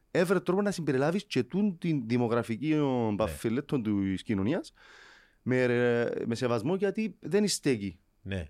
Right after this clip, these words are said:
Speaker 1: το πρέμι σου, πατσίνους.
Speaker 2: Ναι, ναι, ναι, ναι.
Speaker 1: Και πρέπει να το πεις πλέον. Πλέον πρέπει να το πεις. Η κοινωνία λαλεί σου, «Έβρε αστείον τρόπο να το αναφέρεις».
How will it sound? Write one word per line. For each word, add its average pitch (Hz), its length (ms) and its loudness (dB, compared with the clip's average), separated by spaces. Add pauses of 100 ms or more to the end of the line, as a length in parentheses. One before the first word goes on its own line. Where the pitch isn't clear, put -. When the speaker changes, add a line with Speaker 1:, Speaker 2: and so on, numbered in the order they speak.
(200)
Speaker 1:
το 131 100 -4
πρέμι 127 280 2
σου, 110 360 -4
πατσίνους. 113 580 -4
Speaker 2:
Ναι, 92 160 -6
ναι, 98 120 -4
ναι, 98 60 -4
ναι. 98 80 -4
Speaker 1:
Και 101 140 0
πρέπει 214 520 0
να 208 140 2
το 131 120 0
πεις - 240 -6
πλέον. 104 420 0
Πλέον 160 300 2
πρέπει 185 380 0
να 120 140 0
το 95 120 -4
πεις. 101 200 -8
Η 117 60 -8
κοινωνία 117 420 -2
λαλεί 156 180 0
σου, 208 240 -4
«Έβρε 143 500 -2
αστείον 143 600 -4
τρόπο 160 220 -4
να 180 120 -4
το 147 60 -2
αναφέρεις». 107 460 -4